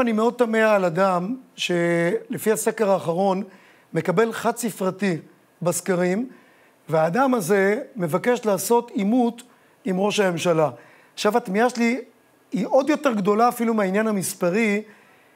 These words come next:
היא נוגעת בסופו של דבר לעניין של להיות בן אדם. כלומר,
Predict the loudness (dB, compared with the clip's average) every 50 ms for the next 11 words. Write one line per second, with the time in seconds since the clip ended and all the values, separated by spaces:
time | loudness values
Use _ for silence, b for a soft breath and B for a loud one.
0 | b _ -2 0 0 0 2 2 2 2 0 0 -2 -4 -6 -4 -4 -2 -2 0
1 | 0 0 2 2 2 4 2 2 2 2 2 0 0 0 0 0 -2 -2 0 0
2 | 0 0 -2 -4 B B B B B B B -4 0 2 2 2 2 0 0 0
3 | 0 2 2 0 0 0 -4 -6 -6 -6 -4 -2 0 2 4 4 4 4 2 0